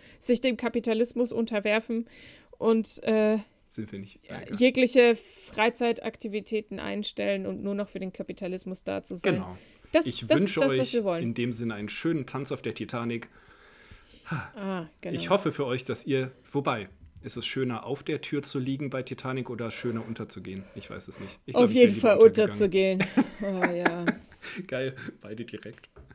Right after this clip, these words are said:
Speaker 1: <laughs> Wir sind so ein destruktives Mindset. Fabio muss mal kommen und uns ein bisschen aufpushen, glaub ich.
Speaker 2: Einfach schön untergehen lassen und nicht die ganze Zeit mit dem Gedanken im Kopf sein, dass vor dir jemand abgesoffen ist. Was soll das denn?
Speaker 1: Ja.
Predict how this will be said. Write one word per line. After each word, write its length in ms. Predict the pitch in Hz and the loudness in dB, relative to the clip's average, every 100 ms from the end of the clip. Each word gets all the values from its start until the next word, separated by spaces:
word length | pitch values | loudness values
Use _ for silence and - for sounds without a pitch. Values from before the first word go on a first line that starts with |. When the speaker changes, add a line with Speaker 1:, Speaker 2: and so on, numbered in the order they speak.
| - 160 190 | -14 -10 -6
Speaker 1:
<laughs> 220 | 220 - 415 233 | -4 10 12 12
Wir 180 | 233 233 | 12 12
sind 180 | 233 208 | 10 6
so 80 | 226 | 6
ein 140 | - 294 302 269 226 - | 6 -2 -10 -12 -16 2
destruktives 720 | 208 208 202 160 208 180 175 | 4 4 0 -4 -2 -2 -2
Mindset. 580 | 180 175 180 - 175 175 - - - | 0 2 2 0 0 -2 -6 -10 -10
Fabio 360 | - 214 208 208 | 2 4 6 4
muss 220 | 185 190 | 2 0
mal 160 | 190 185 | -2 0
kommen 320 | - 190 214 | 2 2 2
und 160 | 180 175 | 0 -2
uns 200 | 180 - | -4 -4
ein 80 | 175 | -6
bisschen 320 | 180 - 170 | -4 -4 -6
aufpushen, 720 | - 180 - - 180 - 180 | -4 -6 -6 -6 -4 -4 -6
glaub 300 | 165 180 170 | -4 -4 -4
ich. 260 | 175 175 - | -6 -10 -12
Speaker 2:
Einfach 260 | - 127 131 | -12 -8 -4
schön 200 | - 131 | -2 -4
untergehen 480 | 135 135 135 127 113 | -2 0 2 2 0
lassen 280 | 123 127 127 | -2 -4 -4
und 60 | |
nicht 120 | 117 - | -4 -4
die 80 | |
ganze 280 | 123 123 151 | -4 -4 -4
Zeit 240 | - 131 123 | -4 -2 -2
mit 140 | 120 | -4
dem 120 | 117 117 | -4 -4
Gedanken 320 | 104 120 135 | -4 -6 -6
im 80 | 120 | -8
Kopf 200 | 135 - | -10 -6
sein, 160 | 143 127 | -4 -4
dass 120 | 120 | -4
vor 180 | - 143 | -2 0
dir 60 | |
jemand 300 | 131 127 120 127 | 0 -2 -4 -8
abgesoffen 540 | - 151 104 98 98 | -4 -4 -4 -12 -12
ist. 180 | 101 - _ _ _ _ | -14 -16 _ _ _ _
Was 160 | - - | -20 -16
soll 160 | 98 131 | -14 -14
das 220 | 104 - | -16 -18
denn? 140 | 113 - | -14 -6
Speaker 1:
Ja. 440 | 180 180 226 190 | -2 0 0 -2